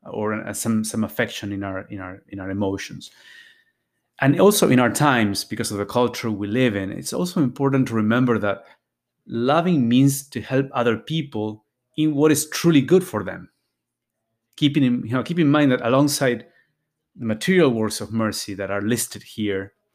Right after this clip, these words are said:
the church has always understood that there are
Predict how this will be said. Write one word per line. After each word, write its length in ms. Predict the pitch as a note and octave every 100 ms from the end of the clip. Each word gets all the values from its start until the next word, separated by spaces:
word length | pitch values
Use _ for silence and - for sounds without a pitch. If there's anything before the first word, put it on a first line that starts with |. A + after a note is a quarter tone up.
| _ _ _
the 100 | -
church 280 | A2+ F3+ F3+
has 120 | D3
always 380 | C#3 C#3 C#3 C3
understood 560 | B2+ A2 G#2 - D3+ A#2+
that 140 | A2
there 160 | - -
are 400 | C3 C3+ C3+